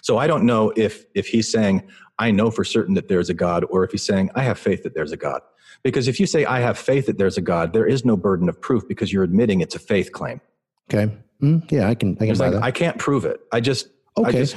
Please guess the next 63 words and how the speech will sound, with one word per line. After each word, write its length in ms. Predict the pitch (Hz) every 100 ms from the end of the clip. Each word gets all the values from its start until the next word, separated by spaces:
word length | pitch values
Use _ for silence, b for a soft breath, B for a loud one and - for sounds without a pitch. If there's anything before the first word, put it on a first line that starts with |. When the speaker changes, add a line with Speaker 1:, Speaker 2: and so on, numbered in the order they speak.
| 117
Speaker 1:
believe 260 | 131 254 156
Speaker 2:
Okay, 40 |
well 160 | 156 175
Speaker 1:
it. 120 | 151
Speaker 2:
then, 80 | - -
Speaker 1:
I'm 140 | 110
having 220 | 117 117
Speaker 2:
okay. 60 | 113
Speaker 1:
faith 260 | 123 117 110
in 140 | 95
that." 120 | 82
Speaker 2:
Let's, 320 | 151 214 - -
let's 200 | 214 220
agree 220 | 180 180
on 100 | 131
that 120 | 85
'cause 120 | 147
I, 160 | 175 180
I 140 | 151 160
totally 420 | 123 - 190 156
understand 400 | 131 113 120 98
what 80 | 69
you're 80 | 90
saying. 240 | - - -
I 80 | 143
totally 260 | 135 151 135
Speaker 1:
Yeah. 40 |
Speaker 2:
get 200 | 92 78
you. 60 | 101
I 60 | 156
follow 240 | - 127
you 140 | 90
there. 180 | 71 - -
It's 180 | 147 151
a 40 |
faith 260 | - 170 156
claim 300 | 165 151 139
and 120 | 127
anyone 320 | 156 160 143 131
can 160 | 120
make 160 | 110 101
that 160 | 80
faith 200 | - 76 -
claim. 260 | - - _ _ 98
Speaker 1:
Yeah. 180 | 82 76 _ _ _ _ _ _
Speaker 2:
But 100 | -
I'm 80 | 151
gonna 160 | 233 151
take 260 | 101 147 135
it, 120 | 113 - _ _ 185
I'm 80 |
gonna 160 | 226 180
take 180 | - 139
it 40 |
maybe 200 | 143 147
just 160 | 131 101
a 60 |
step 260 | 95 - 113
further 320 | - 110 78
because 360 | 76 113 160 135
this 180 | 165 214
part 300 | - 156 110
here 500 | 151 139 131 113